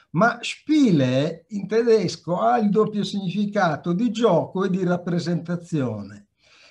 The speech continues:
È come, com-, come ha, eh, l'inglese to play, eh, che è il giocare ma anche il rappresentare, come il francese jouer, che è il rap-, il giocare ma anche il mettere in scena qualche cosa.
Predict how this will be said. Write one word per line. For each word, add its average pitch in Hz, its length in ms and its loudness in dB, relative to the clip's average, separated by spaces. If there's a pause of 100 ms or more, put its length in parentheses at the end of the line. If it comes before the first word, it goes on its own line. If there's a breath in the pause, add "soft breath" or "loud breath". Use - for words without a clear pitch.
È 170 200 -6
come, 208 480 2
com-, 196 340 -6
come 208 260 0
ha, 220 380 2
eh, 160 920 -6 (340)
l'inglese 202 1080 2
to - 240 0
play, 135 800 2
eh, 208 360 0
che 190 100 -4
è 202 120 2
il 185 160 2
giocare 208 680 0
ma 190 160 0
anche 208 220 -2
il 190 60 0
rappresentare, 175 1080 -4
come 214 220 -2
il 226 80 0
francese 190 640 -2
jouer, 190 720 2 (680)
che 165 140 2
è 202 60 2
il 202 140 4
rap-, 175 300 -4
il 156 140 0
giocare 185 580 0
ma 220 140 2
anche 202 180 0
il 196 80 -2
mettere 208 440 0
in 202 120 4
scena 202 560 -2
qualche 185 440 -6
cosa. 113 540 -2